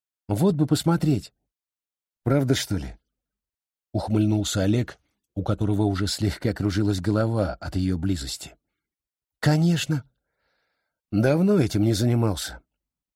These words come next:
задумался на секунду Олег, затем наклонился над столом и прошептал: "Перейдем в другой зал, где нас еще не видели. Смотри за реакцией посетителей". "Зачем?" "Тссс!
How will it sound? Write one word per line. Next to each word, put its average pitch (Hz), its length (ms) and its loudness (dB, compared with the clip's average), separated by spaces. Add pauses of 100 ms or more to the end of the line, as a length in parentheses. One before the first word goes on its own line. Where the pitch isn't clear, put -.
(300)
задумался 107 560 0
на 107 80 2
секунду 104 520 0
Олег, 113 360 -2 (580)
затем 101 420 0
наклонился 107 560 0
над 92 140 0
столом 101 460 0
и 85 140 -2
прошептал: 87 640 -8 (720)
"Перейдем 98 600 -2
в - 60 -12
другой 92 340 -4
зал, 95 400 -8 (520)
где 101 200 0
нас 95 200 -2
еще 92 240 -2
не 101 140 -2
видели. 78 420 -8 (540)
Смотри 117 640 -2
за 92 140 -2
реакцией 104 460 -2
посетителей". 95 840 -8 (840)
"Зачем?" 117 560 -4 (140)
"Тссс! - 580 -4